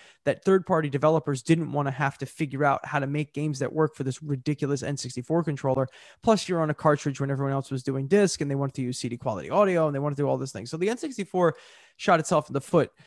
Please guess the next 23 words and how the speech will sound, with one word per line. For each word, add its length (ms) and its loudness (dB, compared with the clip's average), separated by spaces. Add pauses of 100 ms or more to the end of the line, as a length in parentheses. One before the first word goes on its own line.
(200)
uh, 220 2
a 60 2
little 200 4
bit 180 0
before 300 0
starting 380 2
the 60 0
race. 380 2 (640)
There 200 4
are 120 8
some 300 -2
experiences 720 -4
that, 240 -2
like, 200 -6 (240)
are 80 -6
so 300 0
unique 640 -2
and 160 -4
you 60 -4
couldn't 220 -2
do 120 2
it 80 2
elsewhere. 520 -2